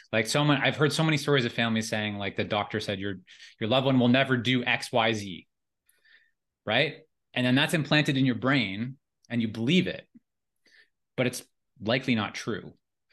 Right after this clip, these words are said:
Um, and then the school system, same thing, right? The school system says, you know, "Your loved one can't do this," or, you know, "They won't do that." Um,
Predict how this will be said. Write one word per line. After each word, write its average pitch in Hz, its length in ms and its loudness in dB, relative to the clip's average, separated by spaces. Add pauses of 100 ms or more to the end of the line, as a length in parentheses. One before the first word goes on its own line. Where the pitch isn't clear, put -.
(760)
Um, 101 500 -2 (1120)
and 131 140 0
then 120 300 4
the 113 80 2
school 180 280 2
system, 95 420 -2
same 120 240 2
thing, 95 300 0
right? 101 200 -2
The 107 80 -6
school 113 220 -2
system 107 880 -2
says, 98 460 -4
you 101 80 -6
know, 90 100 -4
"Your 90 160 -6
loved 95 200 -6
one 92 300 -6
can't 101 280 -6
do 104 140 -4
this," 98 400 -2
or, 90 240 -8 (280)
you 92 120 -10
know, 87 120 -8
"They 90 120 -8
won't 120 260 -2
do 104 140 -2
that." 101 360 -2 (640)
Um, 92 520 -4